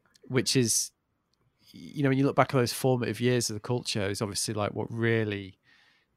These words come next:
created the wider picture, isn't it, really? You know, especially when these scenes then,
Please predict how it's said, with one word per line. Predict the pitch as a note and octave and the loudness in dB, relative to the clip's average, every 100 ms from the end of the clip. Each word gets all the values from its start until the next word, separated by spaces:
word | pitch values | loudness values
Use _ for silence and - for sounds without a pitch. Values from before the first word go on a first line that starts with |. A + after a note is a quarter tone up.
| _ | _
created | - - A2+ A2+ A2 G#2+ G#2+ | -6 2 6 6 6 0 -6
the | A2 | -8
wider | G2+ A2 A#2 A#2+ G#2+ F#2+ F2 _ _ _ _ _ _ _ _ | 2 4 4 2 -6 -12 -14 _ _ _ _ _ _ _ _
picture, | - C#3 - - A2+ | -10 -10 -8 -8 -6
isn't | G#2+ G#2 | -8 -10
it, | G2+ | -10
really? | G2 F#2+ A1 G2+ _ _ | -10 -10 -12 -18 _ _
You | A#2 | -8
know, | A2 F#2 | -6 -6
especially | - C#3 - B2 | -4 -2 0 -2
when | A2+ | -2
these | A2+ G#2+ | -4 -6
scenes | - A#2+ A2 G2 | -6 -6 -8 -8
then, | A2 G#2 G2+ | -10 -10 -14